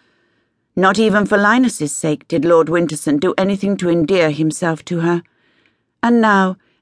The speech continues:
as he strode out of the great Tudor porchway of Abbotsmere with three gigantic wolfhounds at his heels,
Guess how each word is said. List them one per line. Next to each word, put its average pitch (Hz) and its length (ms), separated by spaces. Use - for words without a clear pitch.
as 220 140
he 226 100
strode 214 640
out 202 240
of 185 80
the 190 60
great 185 320
Tudor 202 340
porchway 170 580
of 156 120
Abbotsmere 165 680
with - 280
three 202 240
gigantic 220 760
wolfhounds 156 720
at 180 140
his 175 160
heels, 160 500